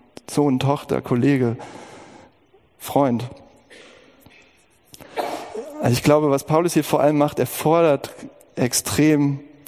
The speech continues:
Selbstzufriedenheit auch heraus. Stolze, selbstzufriedene, selbstgerechte Christen. Und er nimmt sie und schüttelt sie und mich auch.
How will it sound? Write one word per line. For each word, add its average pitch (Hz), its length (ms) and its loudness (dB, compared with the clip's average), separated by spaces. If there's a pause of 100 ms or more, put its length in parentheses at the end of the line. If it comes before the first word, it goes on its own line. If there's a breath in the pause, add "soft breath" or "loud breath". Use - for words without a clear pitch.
(160)
Selbstzufriedenheit 120 1040 0
auch 123 180 -4
heraus. 120 480 -4 (300 soft breath)
Stolze, 143 560 0
selbstzufriedene, 135 640 0
selbstgerechte 123 580 -2
Christen. - 500 -6 (360 loud breath)
Und 120 120 0
er 117 80 4
nimmt 151 300 2
sie 143 180 2
und 127 120 0
schüttelt - 380 0
sie 143 140 4
und 131 100 2
mich 151 260 2
auch. 151 400 2